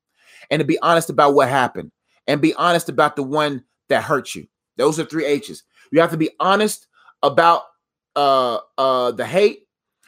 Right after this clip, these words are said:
You gotta be honest about what happened, and you gotta be honest with the person that hurt you, and you gotta be honest with, are you willing to help yourself? Let's start with the first. You gotta be honest with what hurt you, or no,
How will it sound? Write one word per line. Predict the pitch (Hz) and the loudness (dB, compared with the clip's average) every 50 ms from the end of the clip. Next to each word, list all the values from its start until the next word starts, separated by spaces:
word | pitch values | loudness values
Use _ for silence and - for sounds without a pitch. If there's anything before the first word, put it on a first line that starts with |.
| _ _ _ | _ _ _
You | 123 165 | -2 0
gotta | 165 160 156 | 2 2 2
be | 151 147 156 | 0 -2 -4
honest | - - 170 180 185 185 - | -2 0 0 0 0 -2 -4
about | 165 - 160 135 - 131 | -4 -2 -2 -2 0 -2
what | 135 127 120 | -4 -4 -4
happened, | 123 175 180 190 190 - 208 208 208 214 - _ - | -2 -2 -2 -2 0 0 -2 -2 -2 -8 -16 _ -8
and | 139 | -4
you | 160 | 0
gotta | 165 - 160 139 | 0 0 0 0
be | 139 - - | -6 -8 -2
honest | 151 175 175 180 175 | 0 0 0 0 -2
with | 170 165 | -6 -8
the | - 147 | -10 -8
person | - - 175 160 139 | -4 -2 -2 -2 -2
that | 131 120 | -6 -4
hurt | 117 165 180 170 170 - | -2 0 0 0 -2 -6
you, | 196 196 202 208 - _ _ _ _ _ | -8 -8 -8 -10 -12 _ _ _ _ _
and | - 147 | -2 -2
you | 156 170 | 0 2
gotta | 165 170 165 156 | 2 4 4 2
be | 123 156 165 156 - | 2 0 -2 -4 -4
honest | - 156 175 170 165 - - - | -2 0 0 0 0 -2 -4 0
with, | 156 156 147 139 - _ - - - - | 2 2 2 2 0 _ -20 -18 0 2
are | 143 165 | 4 4
you | 160 160 151 | 4 2 0
willing | 151 156 165 160 160 156 143 | 4 4 6 6 6 4 0
to | - 147 120 | -2 -4 -2
help | 120 156 147 - - | 0 -2 -2 -2 -2
yourself? | 123 117 - - - 95 64 - - _ _ _ _ _ _ _ _ | -6 -8 -8 -8 -8 -8 -8 -10 -14 _ _ _ _ _ _ _ _
Let's | 127 151 - | -4 -2 2
start | - 175 | 2 2
with | 165 165 | 2 2
the | 165 160 | 0 -2
first. | - 190 180 160 | 2 2 2 4
You | 160 160 | 4 2
gotta | 170 165 | 0 0
be | 160 165 | 0 -2
honest | - - 151 190 196 202 185 - - - _ _ _ _ _ | -4 -4 -4 -4 -4 -4 -6 -10 -14 -20 _ _ _ _ _
with | 160 160 - | -10 -10 -4
what | 151 165 180 151 | 0 0 0 2
hurt | 139 - - 190 185 - - - | 0 0 0 0 0 0 -4 -10
you, | - 95 - - | -14 -14 -12 -4
or | - 139 165 | -2 0 0
no, | 175 170 - | 0 -2 -2